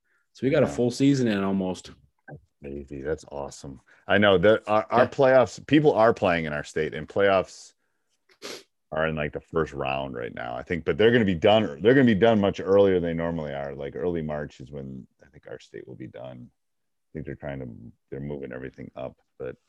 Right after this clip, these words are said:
Speaker 2: so who do you play? You got, so you got some issues coming on this game or what?
Speaker 1: Well, not, not a huge issue. It's just, I'm just trying to, wanted to look at, try to do something different, uh,
Speaker 2: Okay.
Speaker 1: just simply because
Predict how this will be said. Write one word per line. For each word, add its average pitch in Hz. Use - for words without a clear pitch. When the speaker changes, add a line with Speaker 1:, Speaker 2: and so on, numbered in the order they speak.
Speaker 2:
so 110
who 123
do 131
you 127
play? 123
You 123
got, 120
so -
you 120
got 120
some 110
issues 117
coming 113
on 110
this 101
game 117
or 104
what? 90
Speaker 1:
Well, 208
not, 208
not 165
a -
huge 107
issue. 104
It's 107
just, 135
I'm 131
just 143
trying 110
to, -
wanted 113
to 104
look 104
at, -
try 113
to 101
do 104
something 92
different, 98
uh, -
Speaker 2:
Okay. 95
Speaker 1:
just 110
simply 110
because 98